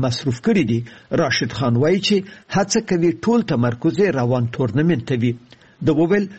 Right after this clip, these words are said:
"موږ په دې فکر نه کوو چې څه پیښې شي، په دې هم فکر نه کوو چې څه پیښ شوي دي. دا شیان زموږ په لاس او کنټرول کې نه دي."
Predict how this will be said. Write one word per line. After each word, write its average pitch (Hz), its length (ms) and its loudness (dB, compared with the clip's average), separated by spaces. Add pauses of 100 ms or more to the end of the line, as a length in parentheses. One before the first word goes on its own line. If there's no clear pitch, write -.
(280)
"موږ 220 140 4 (160)
په 175 180 2
دې 143 160 0 (120)
فکر 151 340 -2
نه 233 40 0
کوو 127 300 -2
چې 143 80 -2 (100)
څه 233 80 2 (100)
پیښې 131 380 2
شي، 120 140 0 (340)
په 175 140 2
دې 226 160 4
هم 151 160 0
فکر 127 400 -4
نه 123 140 0
کوو 123 180 2
چې 123 160 -2
څه 127 180 -2 (100)
پیښ 123 140 0 (120)
شوي 160 200 2
دي. 113 160 0 (460)
دا 127 100 2
شیان 120 440 0
زموږ 120 280 0
په 135 140 0
لاس 175 320 0
او 131 240 0
کنټرول 120 560 0
کې 160 180 0
نه 151 40 2 (100)
دي." 107 80 -4